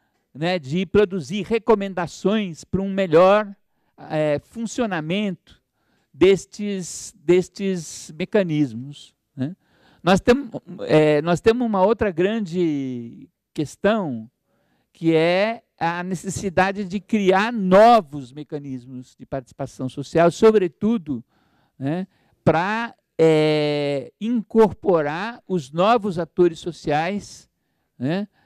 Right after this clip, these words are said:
é, que em-, emergem na cena pública, né? Acho que a, as manifestações de junho de dois mil e treze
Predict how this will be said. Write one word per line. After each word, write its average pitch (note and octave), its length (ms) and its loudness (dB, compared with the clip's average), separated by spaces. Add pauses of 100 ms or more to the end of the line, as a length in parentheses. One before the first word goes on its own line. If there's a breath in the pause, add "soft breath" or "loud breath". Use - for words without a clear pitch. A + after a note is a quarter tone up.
(200)
é, C#3+ 720 6
que G3 640 -4
em-, - 420 -6
emergem F3 640 2
na G3+ 120 -2
cena A3 260 -2
pública, D#3+ 540 2
né? D#3 240 -8 (400)
Acho - 180 -10
que D#3 100 -2
a, C#3 360 0 (500)
as C#3 160 -2
manifestações D#3+ 720 0
de E3 180 -8
junho F3+ 320 2
de C#3 60 -14
dois C#3+ 240 2
mil D#3 120 -8
e B2+ 40 -8
treze D#3 600 0